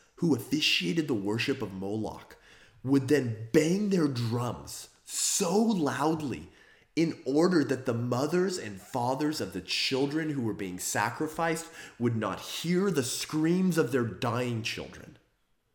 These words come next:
This is what child sacrifice is and has always been. And there's a Jewish commentator by the name of Rashi. From,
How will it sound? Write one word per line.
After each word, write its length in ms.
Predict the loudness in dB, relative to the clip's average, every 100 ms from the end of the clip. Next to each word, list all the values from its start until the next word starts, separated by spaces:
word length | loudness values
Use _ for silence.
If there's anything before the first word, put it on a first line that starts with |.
| _ _ _ _ _ _ _ _ _ _ _ _
This 460 | -4 2 2 2 -2
is 180 | -4 -2
what 160 | -4
child 480 | -6 -6 -4 -4 -6
sacrifice 840 | -8 -8 -8 -10 -14 -14 -14 -10
is 520 | -4 -2 -2 -6 -12 -16 -20 _ _ -12
and 100 | -10
has 160 | -10
always 680 | -10 -10 -8 -8 -12 -12 -18 -20 _ -16
been. 240 | -14 -14 -18 -20 _ _ _ -20 -20 _ -10
And 120 | -4
there's 220 | -4 -4
a 40 |
Jewish 520 | -4 -2 0 2 0 -4
commentator 840 | -8 -6 -6 -8 -10 -14 -14 -18 _ _ -14 -14 -14 -20 -20 -20 -16 -12
by 100 | -8
the 100 | -6
name 180 | -4 -4
of 120 | -4
Rashi. 600 | -4 -4 -2 -4 -6 -10
From, 400 | -12 -6 -6 -6